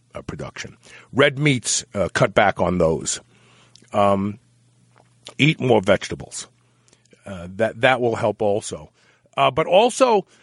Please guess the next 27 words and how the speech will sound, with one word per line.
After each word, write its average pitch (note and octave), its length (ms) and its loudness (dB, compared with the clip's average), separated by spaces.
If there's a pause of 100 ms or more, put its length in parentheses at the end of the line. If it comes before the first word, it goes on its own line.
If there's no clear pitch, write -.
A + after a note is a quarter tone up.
hematocrit A#3 800 2 (280)
i-, F3+ 40 -8
isn't A3+ 460 0
the F#3+ 100 0
problem. F3 640 0
It's C3 200 -6
blood F3+ 380 2
viscosity E3 920 -2
that's G#2+ 260 -2
the A2+ 80 -12
problem, F#2+ 460 -2
because C3+ 460 -4 (380)
it's D#3+ 200 -2
assumed G3 640 -2
that C#3+ 300 2
as C3+ 240 0
red G#3 360 2
blood G#3 260 2
cells F3 380 0
go C3 280 2
up, G2+ 240 0 (640)
blood E3+ 400 4
becomes F3 360 -2
more C#3+ 220 2
viscous, D#3 720 -2
thicker, - 500 -2 (420)
sludgy, B2+ 720 0